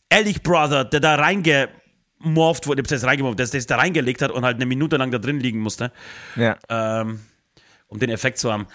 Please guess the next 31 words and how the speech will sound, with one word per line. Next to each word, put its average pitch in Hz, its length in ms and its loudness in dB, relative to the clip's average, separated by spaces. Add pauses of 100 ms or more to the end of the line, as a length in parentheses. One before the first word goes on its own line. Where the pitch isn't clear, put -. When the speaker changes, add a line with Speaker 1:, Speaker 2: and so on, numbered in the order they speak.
(600)
Speaker 1:
Also 143 240 2
tatsächlich 180 500 0
ist 156 100 -2
es, 127 220 -2
glaub 160 320 2
ich, 190 220 -2
alles 170 280 2
viel, 214 280 -2
viel 170 160 -2
einfacher, 160 360 -2
als 139 140 -2
man 135 140 -2
denkt. 180 200 -2
Es 127 120 -6
geht, 147 160 -6
es 143 100 -4
ist 202 140 -4
halt 175 260 -2
Illusionen, 151 480 0
sie 135 320 -8
nennen 143 220 0
sich 135 180 -4
auch 113 80 -2
nicht 123 160 -8
mehr 110 80 -6
Zauberer. 104 400 -4 (800)
Ähm, 139 480 0 (920)
manche 185 280 2
Tricks 180 220 0
sind 156 160 -2
super, 233 480 0